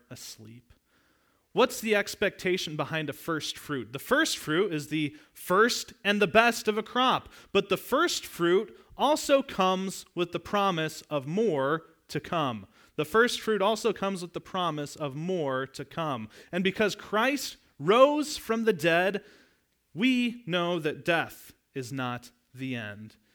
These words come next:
In his letter to the Thessalonians, First Thessalonians, the Apostle Paul says this, starting in chapter four, verse fourteen.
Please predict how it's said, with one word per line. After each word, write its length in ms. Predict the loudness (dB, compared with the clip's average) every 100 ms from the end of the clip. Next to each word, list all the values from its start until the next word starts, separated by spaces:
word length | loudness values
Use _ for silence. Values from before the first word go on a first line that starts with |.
| _ _ _ _ _ _
In 140 | -4
his 180 | -4 -2
letter 220 | 0 0
to 140 | 0 -2
the 120 | -4
Thessalonians, 1120 | -4 -4 -4 -6 -6 -4 -4 -4 -6 -8 -14 -20 _ _ _
First 380 | _ -6 -6 -4
Thessalonians, 680 | -8 -8 -8 -8 -6 -8 -8
the 100 | -8
Apostle 380 | -6 -6 -6 -10
Paul 440 | -8 -6 -6 -10 _ _ _
says 440 | -10 -4 -4 -4
this, 500 | -6 -6 -6 -10 -14 -18 _ _ _
starting 380 | -12 -4 -4 -4
in 260 | -6 -8 -8
chapter 320 | -6 -6 -8
four, 320 | -10 -6 -6
verse 320 | -6 -8 -8
fourteen. 800 | -10 -10 -10 -10 -10 -8 -8 -10